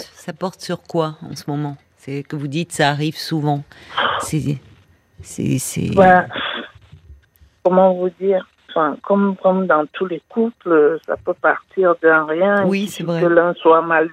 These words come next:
Speaker 2: luné, euh,
Speaker 1: C'est vrai.
Speaker 2: bah oui, c'est vraiment, euh, des choses, euh, avec le recul, euh, on se
Speaker 1: Oui,
Speaker 2: dit,
Speaker 1: on
Speaker 2: euh,
Speaker 1: se dit,
Speaker 2: bien,
Speaker 1: euh,
Speaker 2: voilà, c'est, ça
Speaker 1: anecdotique.
Speaker 2: valait pas le coup.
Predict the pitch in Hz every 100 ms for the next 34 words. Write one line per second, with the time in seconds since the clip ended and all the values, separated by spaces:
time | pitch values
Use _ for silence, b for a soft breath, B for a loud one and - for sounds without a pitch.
0 | 156 151 160 190 190 185 156 180 196 175
1 | 175 160 - - 185 190 247 254 226 185
2 | 165 160 170 190 190 165 151 156 - 196
3 | 185 175 151 139 - B B _ B B
4 | B - 160 190 165 156 147 143 - 220
5 | 226 196 165 156 156 156 160 170 _ _
6 | - 175 196 165 151 170 165 170 190 165
7 | 165 160 156 151 147 120 90 170 214 233
8 | 220 151 185 190 165 160 156 180 - 175
9 | 196 - 247